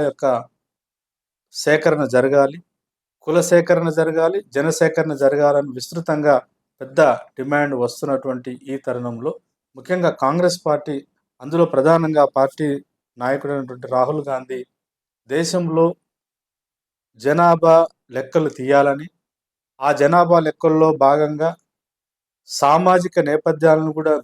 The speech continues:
గుర్తించాలని, అంటే ఈ దేశంలో బీసీలు ఎంతమంది ఉన్నారు, షెడ్యూల్ కులాల మంది ఎంతమంది ఉన్నారు, షెడ్యూల్ ట్రైబ్స్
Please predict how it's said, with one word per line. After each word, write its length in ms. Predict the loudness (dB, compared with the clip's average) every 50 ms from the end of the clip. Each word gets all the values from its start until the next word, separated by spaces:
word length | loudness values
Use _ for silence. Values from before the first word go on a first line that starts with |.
| -6
గుర్తించాలని, 760 | -10 -10 _ -12 -12 -8 -4 -2 0 0 0 0 -2 -4 -10 -12 _ -18 -12
అంటే 180 | -8 -4 -2 -2 -2
ఈ 40 | -2 -2 -2
దేశంలో 480 | -2 -2 -4 -6 -6 -4 -4 -2 -2 -4 -4 _ _ _ _ _ _ _ _ _ _ _ _ _ _ _ _ _ _ _ _ _ _ _ _ _ _ _ _ _ _ _ _ _ _ _ _ _ _ -4
బీసీలు 360 | -4 -2 2 4 4 4 4
ఎంతమంది 380 | 2 0 -4 -6 -6 -8 -8 -10 -10
ఉన్నారు, 320 | -8 -6 -6 -6 -6 -8 -8 -10 _ _ _ _ _ _ _ _ _ -12
షెడ్యూల్ 320 | -8 -6 0 2 2 2 2 2 2
కులాల 260 | 4 6 6 6 4 2 0
మంది 240 | -4 -8 -6 -6 -6 -8 _
ఎంతమంది 360 | -14 -16 -12 -10 -10 -10 -10 -10
ఉన్నారు, 300 | -10 -10 -8 -8 -8 -10 -12 -14 _ _ _ _ _ _ _ _ _ _ _
షెడ్యూల్ 320 | -10 -4 0 2 2 2 2
ట్రైబ్స్ 300 | 2 2 2 2 0 -4